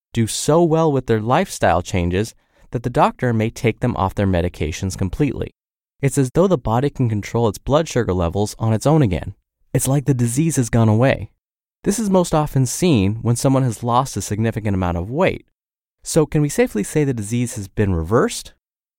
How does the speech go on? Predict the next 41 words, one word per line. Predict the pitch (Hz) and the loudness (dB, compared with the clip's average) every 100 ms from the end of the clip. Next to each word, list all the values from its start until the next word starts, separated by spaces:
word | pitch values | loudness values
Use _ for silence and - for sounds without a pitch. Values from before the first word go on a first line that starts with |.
| - | -4
Uh, | 131 131 127 | 2 2 2
not | 143 160 | 0 0
so | - 147 | 0 -2
fast, | - 110 87 - | 0 -2 -2 -4
Kimosabi. | 92 82 - - - - _ _ _ _ - - | -4 -4 -6 -8 -10 -18 _ _ _ _ -20 -4
I | 170 | -2
would | 247 208 | -2 -4
say | - 175 170 156 | -4 0 0 2
in | 135 | 0
this | 131 143 | 0 0
scenario, | - 117 135 180 120 92 95 - _ | 0 0 2 4 4 2 0 -4 _
the | 101 | -6
disease | 98 98 113 98 | -2 0 0 0
is | 95 | 0
being | 98 90 82 - | 2 2 0 -6
controlled. | - 92 - 160 104 - - _ _ _ _ _ _ - | -4 -4 0 2 2 -2 -16 _ _ _ _ _ _ -2
What | 123 | 0
we're | 131 | 2
learning | 156 226 220 135 | 4 4 2 0
is | - 117 | 0 0
that | 117 110 | 0 0
as | 107 | -2
time | - 175 202 | -2 -2 2
goes | 180 110 | 2 2
on, | 98 85 107 - - | 2 0 -2 -6 -2
diabetes | 127 170 156 143 127 | 0 2 0 -2 2
may | 120 | 2
get | 113 98 - | 2 0 0
worse, | 110 139 - - - _ _ - | 2 2 2 -6 -14 _ _ -4
even | 143 175 208 | -2 2 2
when | 156 160 151 | 2 2 0
the | |
person | 131 - 160 156 | 0 2 2 2
is | 123 104 | 0 2
doing | 123 131 - | 2 2 2
everything | - 127 139 135 135 120 | -4 0 0 2 2 2
right | 113 156 143 - | 2 2 0 -2
to | 120 | -4
control | 117 113 - 180 | -2 0 2 4
the | 143 | 4
disease. | 95 87 - - | 0 -4 -8 -10